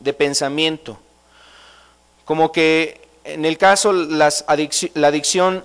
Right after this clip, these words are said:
sientes deseos de a-, de algo que sea más fuerte y más fuerte, y eso está hablando de la escalada,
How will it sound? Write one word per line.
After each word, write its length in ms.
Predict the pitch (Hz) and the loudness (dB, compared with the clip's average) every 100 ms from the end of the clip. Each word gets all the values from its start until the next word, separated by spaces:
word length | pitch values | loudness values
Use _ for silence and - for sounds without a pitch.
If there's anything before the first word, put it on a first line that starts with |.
| - | -8
sientes 560 | - 170 180 185 185 | -6 -2 -2 -2 -2
deseos 460 | 156 147 170 175 165 | -2 0 2 2 2
de 140 | 151 | 2
a-, 200 | 143 135 - | 2 0 -10
de 180 | 147 147 | -4 2
algo 320 | 160 185 180 | 2 2 0
que 100 | 147 | -2
sea 220 | 143 160 156 | -2 0 0
más 240 | 156 156 | 0 -2
fuerte 540 | 165 175 180 202 202 - | 0 0 0 -4 -6 -6
y 100 | 151 | -4
más 240 | 147 151 | -2 -2
fuerte, 440 | - 143 143 143 | 0 0 0 -4
y 120 | 131 143 | -2 0
eso 300 | 143 160 147 | 0 0 -2
está 180 | - | 0
hablando 380 | 147 147 147 143 | 0 0 0 0
de 80 | 131 | 0
la 100 | 127 | -2
escalada, 640 | 120 - 131 143 143 104 | -2 -4 0 0 0 -4